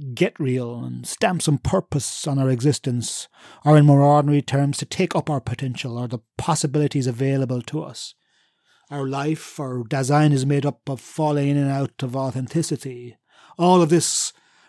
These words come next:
relates to Heidegger's overall argument that we are temporal beings, mortal beings, finite beings, beings which are constituted of our own finitude.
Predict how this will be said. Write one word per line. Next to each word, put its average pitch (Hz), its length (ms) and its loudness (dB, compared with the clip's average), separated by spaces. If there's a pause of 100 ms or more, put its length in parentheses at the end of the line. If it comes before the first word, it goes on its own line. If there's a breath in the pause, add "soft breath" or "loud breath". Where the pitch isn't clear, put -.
relates 156 380 6
to 143 440 2 (180 soft breath)
Heidegger's 143 280 8
overall 147 500 8
argument 127 360 -2
that 139 100 -4
we 127 140 0
are 120 140 -4 (260 soft breath)
temporal 131 480 0
beings, 123 560 0
mortal 143 420 2
beings, 117 420 -2
finite 139 540 -2
beings, 113 400 -6 (540)
beings 139 420 4
which - 220 -6
are 127 260 -4 (240 soft breath)
constituted 131 560 -2
of 127 140 -2
our 127 120 -2
own 127 140 -2
finitude. 131 720 -4